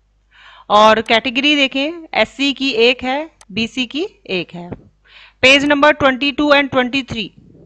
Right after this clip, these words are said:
अभी मैं आप लोगों को qualification जो है वो बता दूंगी। सबसे पहले जो है post देख लें, सैलरी देख लें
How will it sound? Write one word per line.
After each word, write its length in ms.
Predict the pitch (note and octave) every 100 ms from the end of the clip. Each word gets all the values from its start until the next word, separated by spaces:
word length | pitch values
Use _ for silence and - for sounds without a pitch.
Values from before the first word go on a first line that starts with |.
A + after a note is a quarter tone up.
| - - _ _ _ _ _ _ -
अभी 200 | G#3 B3+
मैं 140 | C4
आप 160 | B3+ C4
लोगों 220 | B3+ C4
को 140 | C#4+
qualification 680 | C4 A3+ A3+ C4 B3+ A#3+ C#4
जो 120 | B3+
है 100 | B3+
वो 140 | C4 C4+
बता 300 | G#3+ G#3+ A#3
दूंगी। 360 | B3+ A#3+ D4 - _ -
सबसे 220 | - - B3+
पहले 300 | A#3 A#3 B3
जो 140 | A#3+
है 100 | C4
post 380 | - A3 A#3 C4
देख 260 | A#3+ A#3+
लें, 200 | A#3+ B3+ D#4 _ _ - _
सैलरी 420 | - A3 G#3+ A3 B3+
देख 260 | B3+ B3
लें 200 | C4 C#4+